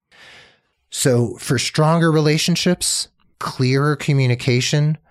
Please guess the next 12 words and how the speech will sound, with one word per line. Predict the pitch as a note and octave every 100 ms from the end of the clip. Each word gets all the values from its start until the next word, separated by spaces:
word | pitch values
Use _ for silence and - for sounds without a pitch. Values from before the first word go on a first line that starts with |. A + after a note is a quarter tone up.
| _ _ -
greater | G2 G2 G#2 A2+ B2+ A#2
understanding | B2 A#2+ A#2+ - A2+ A#2 B2 B2
between | A#2+ - F#2+ F#2
you | F#2+ A2+ A#2
and | A2+
other | G2+ G2
people, | - B2 B2 C3+ C#3 - _ _ _ _
emotional | A2+ G2 G2 A#2+ - C3 A#2
intelligence | A2+ B2 A#2 A#2 B2 A#2
and | G2+
relational | F#2 F2+ G2 - B2 B2
intelligence | B2 C3+ B2 B2 C3 C3+ -